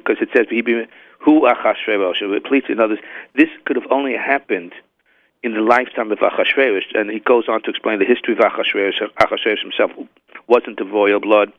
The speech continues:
He was a usurper to the throne. He had killed Belshatz-, Belshazzar, married his, his daughter to, and he was always worried about his, his, um,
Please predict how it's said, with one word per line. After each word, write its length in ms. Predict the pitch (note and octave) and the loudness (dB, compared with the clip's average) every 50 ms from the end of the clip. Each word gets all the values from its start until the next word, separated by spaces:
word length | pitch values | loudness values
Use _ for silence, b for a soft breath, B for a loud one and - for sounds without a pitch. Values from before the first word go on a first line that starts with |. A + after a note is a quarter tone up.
| _ _ B B B B B B | _ _ B B B B B B
He 180 | - A#2 A2 | -4 -4 0
was 180 | G#2+ A2+ A2 G2+ - - | 2 2 2 2 2 -2
a 60 | G#2+ | -2
usurper 560 | G2+ G2+ G2+ - - - - C3 A#2+ - - G#2+ | 0 0 0 -2 0 2 2 2 2 2 -4 -6
to 140 | _ - | _ -4
the 140 | A2 G2+ G2+ - - | -4 -4 -4 -4 2
throne. 360 | A#2 A2+ G#2+ G#2 G2+ G2 G2+ _ B B B B B | 2 4 4 4 0 -4 -8 _ B B B B B
He 80 | A2+ | -4
had 100 | G2+ - | -4 -4
killed 260 | - - B2+ A#2 G#2+ | 0 2 2 2 2
Belshatz-, 640 | - A2+ G2+ G2 - - B2 A2 G#2 G#2 - - - - _ _ | 2 0 0 0 0 2 2 2 2 0 -2 -8 -18 -18 _ _
Belshazzar, 680 | - - G2+ - - - A2+ G#2 - - - A2 G2 G2 B B B B B B B B | -4 -2 -2 -2 0 0 0 0 0 -2 -4 -4 -4 -4 B B B B B B B B
married 420 | - A#2 A#2 A#2 A#2 A2+ A2 G2+ | 2 2 2 4 2 2 0 -2
his, 240 | G#2 A2+ A2+ G#2 F#2+ F2+ - - - _ _ _ | -2 0 0 0 0 -2 -10 -20 -20 _ _ _
his 180 | - G#2+ F#2+ - _ _ | -4 -4 -4 -4 _ _
daughter 280 | A#2 A2+ A2 G#2+ G#2 | 4 4 6 4 2
to, 300 | G2+ - - G#2 G#2 - - b b b b b - | -2 -2 -2 -2 -2 -2 -6 b b b b b -8
and 80 | A2 | 0
he 60 | A#2 | 2
was 100 | A2+ A#2 | 2 4
always 260 | C#3+ D3 C3 B2+ A#2 G#2+ | 4 4 6 4 4 2
worried 360 | A2 G#2+ B2+ C3+ C3 A#2+ G2+ | 2 2 4 4 4 0 -2
about 260 | G2 F2 G#2 G2+ F#2+ | 0 2 2 2 2
his, 160 | A#2 G#2+ F#2+ F#2 - - B B B B B _ _ _ | 0 -6 -6 -6 -16 -20 B B B B B _ _ _
his, 260 | - B2 A#2 A2 G2+ F#2 F#2 F#2+ G#2 | 0 2 2 2 2 0 -2 0 2
um, 300 | G2+ G2+ F#2+ F2+ F#2 | 2 2 2 0 -6